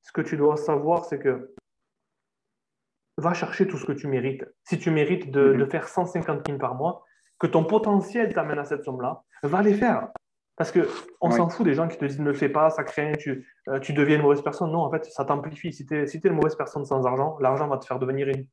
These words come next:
Speaker 1: pire mauvaise, une pire mauvaise personne. Si t'es un, si t'es un bon cœur,
Speaker 2: Oui.
Speaker 1: en fait, l'argent va te récompenser et, et, euh, et il faut savoir quoi en faire. C'est tout.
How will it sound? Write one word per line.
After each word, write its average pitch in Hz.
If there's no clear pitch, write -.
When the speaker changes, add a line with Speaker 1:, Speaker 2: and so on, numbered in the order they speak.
Speaker 1:
pire 170
mauvaise, 131
une -
pire 139
mauvaise 131
personne. 123
Si 202
t'es 214
un, 190
si 196
t'es 196
un 175
bon 151
cœur, 175
Speaker 2:
Oui. -
Speaker 1:
en 135
fait, 139
l'argent 139
va 131
te -
récompenser 131
et, 151
et, 139
euh, 139
et 147
il 147
faut 156
savoir 143
quoi 131
en 131
faire. 131
C'est 143
tout. -